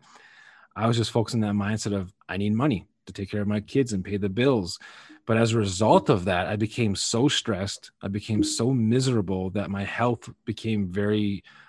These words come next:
negatively affected in the sense that I was being tested for fibromyalgia.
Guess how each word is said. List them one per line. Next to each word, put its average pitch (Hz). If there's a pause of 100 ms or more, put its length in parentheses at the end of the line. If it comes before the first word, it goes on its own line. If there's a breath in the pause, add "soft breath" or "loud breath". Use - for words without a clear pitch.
(420 loud breath)
negatively 110
affected 113
in 101
the 98
sense 107
that 104
I 101
was 139
being 131
tested 123
for 107
fibromyalgia. 101